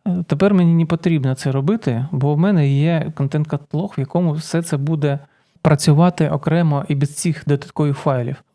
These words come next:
Ну, зараз я завантажу спочатку ці сабтемплейти, так? Ось ці сабтемплейти, а потім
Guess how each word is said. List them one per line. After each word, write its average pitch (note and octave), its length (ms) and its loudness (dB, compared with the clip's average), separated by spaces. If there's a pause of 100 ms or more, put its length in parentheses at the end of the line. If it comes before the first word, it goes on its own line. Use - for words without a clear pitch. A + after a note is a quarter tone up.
Ну, F3+ 160 0
зараз E3 300 0
я D#3 100 2
завантажу D#3 540 0
спочатку C#3+ 540 -4
ці C#3+ 220 -4
сабтемплейти, D3+ 920 -4 (220)
так? - 340 -8 (760)
Ось C3+ 420 -6
ці - 180 -8
сабтемплейти, C#3 920 -6
а D#3+ 80 -4
потім E3+ 480 -4